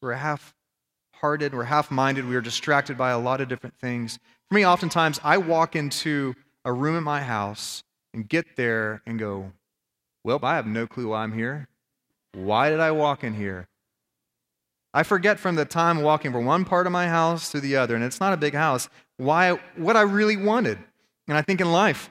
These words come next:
we can do that as well. From walking from one part of our life to another, we might get distracted and wonder what we truly want.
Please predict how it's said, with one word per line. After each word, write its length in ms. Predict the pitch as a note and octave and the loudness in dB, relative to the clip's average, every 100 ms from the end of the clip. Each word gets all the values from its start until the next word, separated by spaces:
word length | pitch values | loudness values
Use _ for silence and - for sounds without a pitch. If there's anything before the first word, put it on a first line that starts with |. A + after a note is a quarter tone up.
| - | -4
we 180 | D3 | -2
can 160 | D#3+ F3+ | 0 0
do 160 | E3 F3+ | 2 2
that 120 | F3 | 2
as 140 | E3+ | -2
well. 340 | D#3+ F3 G#2+ A2 _ _ _ _ | -4 -4 -4 -10 _ _ _ _
From 140 | - B2+ | -10 -2
walking 300 | C#3+ D3+ C#3+ | 0 0 -4
from 160 | B2+ | -4
one 160 | B2+ D#3 | -2 -2
part 280 | - D#3+ D#3+ | -2 -2 0
of 80 | D3 | 0
our 140 | D3 | 0
life 240 | C3 C3+ | 0 -2
to 100 | - | -4
another, 340 | C3 A#2 A2 A2 | -4 -2 -2 -4
we 160 | A#2 | -6
might 300 | C3 B2 A#2+ - | -4 -4 -6 -8
get 200 | C#3+ C3+ | -8 -8
distracted 800 | B2 - C3+ B2+ - B2+ A2+ A#2 _ | -10 -4 0 0 0 -6 -8 -8 _
and 140 | A#2 A2+ | -6 -2
wonder 280 | C3+ B2 A2 | -2 -2 -4
what 280 | G#2+ C#3 | -4 -6
we 100 | B2 | -8
truly 300 | G#2+ - A#2 | -10 -8 -6
want. 340 | G2 F2+ E2+ | -8 -10 -12